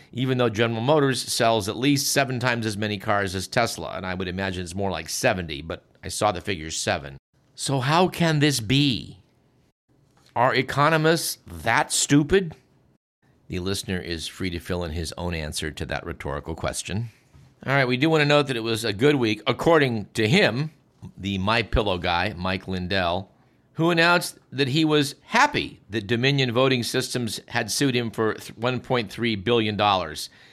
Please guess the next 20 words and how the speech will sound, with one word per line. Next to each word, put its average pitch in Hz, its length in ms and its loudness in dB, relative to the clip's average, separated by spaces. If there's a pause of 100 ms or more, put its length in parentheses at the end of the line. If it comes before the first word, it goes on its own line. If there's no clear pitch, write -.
(260)
Lindell 131 580 4
says 117 300 0
the 95 100 -6
suit 151 260 2
will 107 140 -2
enable 123 300 0
him 110 100 -2
to 98 80 -4
prove 185 360 0
his 117 180 2
claim 147 420 0
that 104 180 -4 (760)
Dominion's 127 400 0
voting 131 280 2
machines 123 400 -2
were 104 220 0
rigged 135 480 4
against 127 680 0
Donald 104 360 0
Trump. - 320 -8